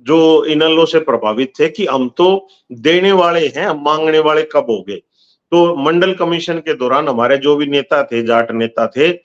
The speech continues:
उन्होंने मंडल कमीशन की hearing के दौरान भी और मंडल कमीशन की report लागू होने के बाद भी इस बात का विरोध किया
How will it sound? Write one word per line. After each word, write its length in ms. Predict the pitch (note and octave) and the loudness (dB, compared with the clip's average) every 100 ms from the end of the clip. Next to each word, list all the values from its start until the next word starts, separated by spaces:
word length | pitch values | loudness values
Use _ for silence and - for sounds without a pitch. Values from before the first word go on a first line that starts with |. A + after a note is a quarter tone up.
| _ _ _ _ | _ _ _ _
उन्होंने 580 | D3 D3 C3+ C#3 E3 F3 - _ _ | 0 2 4 2 0 -2 -8 _ _
मंडल 340 | B2+ D3 D#3 D#3 | -2 0 -2 -2
कमीशन 440 | D3+ D#3 D#3 D#3+ | -2 -2 -2 -6
की 340 | D3+ D3+ D3 - | -4 -8 -8 -6
hearing 360 | B2 A#2+ C#3 | -2 0 0
के 100 | D3 | 0
दौरान 440 | D#3 D3+ D3 D3+ D#3 | 2 2 2 0 0
भी 240 | D#3+ G3 - _ _ | 0 0 -4 _ _
और 140 | - D3 | 0 2
मंडल 380 | D3+ D#3+ D#3+ D#3 | 2 0 0 -2
कमीशन 480 | D3+ D#3 D#3 D#3 | -2 -2 -4 -4
की 140 | D#3 D#3 | -4 -6
report 400 | D#3 D#3 D#3 D3+ | -6 0 0 2
लागू 340 | D3+ D#3+ F3 | 0 2 4
होने 200 | E3+ B2+ | 4 2
के 140 | A#2 B2 | -2 -4
बाद 340 | B2 C#3+ D3 | 0 0 -2
भी 380 | C3 B2+ F#3 F#3+ _ - _ | -4 -2 -2 -4 _ -20 _
इस 160 | E3 F3 | -6 -4
बात 300 | D3+ D#3 D#3 | 0 0 0
का 60 | E3 | -2
विरोध 400 | D#3 F#3 F3 C3 | 0 4 2 2
किया 400 | A2+ B2 C#3 E3+ | -4 -2 -2 -4